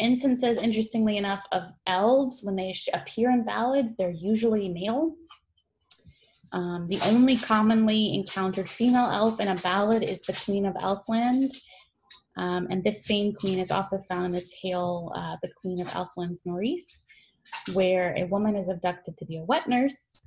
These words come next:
to be the queen's baby. And actually, uh,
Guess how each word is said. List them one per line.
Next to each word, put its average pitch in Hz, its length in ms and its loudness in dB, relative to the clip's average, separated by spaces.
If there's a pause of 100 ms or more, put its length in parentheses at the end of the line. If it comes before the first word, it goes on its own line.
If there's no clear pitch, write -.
to 202 100 -6
be 185 220 -6
the 180 80 -10 (100)
queen's 175 280 -6
baby. 202 580 -4 (880)
And 220 280 0
actually, 349 520 2
uh, - 100 -12